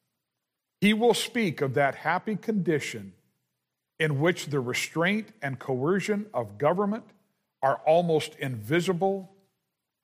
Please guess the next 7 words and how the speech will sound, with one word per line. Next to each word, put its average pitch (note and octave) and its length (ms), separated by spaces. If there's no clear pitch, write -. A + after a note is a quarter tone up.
and B2+ 180
imperceptible. D3 1000
We've C#3 180
drifted C#3+ 360
a A2+ 40
long A#2 400
way. A2+ 280